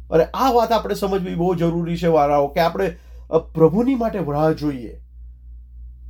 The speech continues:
ઘણી વખત આપણે આપણા નામની આગળ ડિગ્રીના નામ લખીએ છીએ,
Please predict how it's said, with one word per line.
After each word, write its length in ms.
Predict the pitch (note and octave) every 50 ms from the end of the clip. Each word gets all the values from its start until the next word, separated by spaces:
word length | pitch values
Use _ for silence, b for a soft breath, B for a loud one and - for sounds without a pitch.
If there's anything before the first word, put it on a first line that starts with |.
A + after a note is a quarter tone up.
| - - -
ઘણી 200 | E3 F#3 A#3 B3
વખત 280 | A3 G#3+ - G#3 G3 G3
આપણે 220 | F3+ F3 F3+ F3+
આપણા 260 | E3+ D#3+ E3+ E3+ D#3
નામની 480 | C#3 C3+ D3 D3 F3+ F#3 F3+ F3 E3+ E3
આગળ 200 | D#3+ D3 D#3+ D#3+
ડિગ્રીના 680 | D#3+ D#3 C#3+ C3 C#3 D3+ C#3 E3+ F#3+ G#3+ G3 F#3+ F3+
નામ 240 | D#3+ D#3 D3+ D3 D3+
લખીએ 340 | C#3+ C#3 C3+ - D3 D3+ C#3+
છીએ, 240 | D3 D#3+ D#3 -